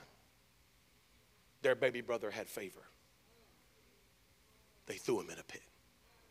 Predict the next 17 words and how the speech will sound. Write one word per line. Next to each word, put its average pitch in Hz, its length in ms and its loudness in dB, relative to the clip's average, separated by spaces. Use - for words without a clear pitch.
The 147 80 6
last 196 400 12
time 135 300 8
they 151 80 4
were 139 120 6
alone 135 420 4
with 123 140 0
their 123 100 -6
baby 113 260 -2
brother, 107 320 -10
they 113 100 0
threw, 135 300 2
and 139 120 2
I 202 100 8
need 202 200 0
to 110 100 -2
see - 420 8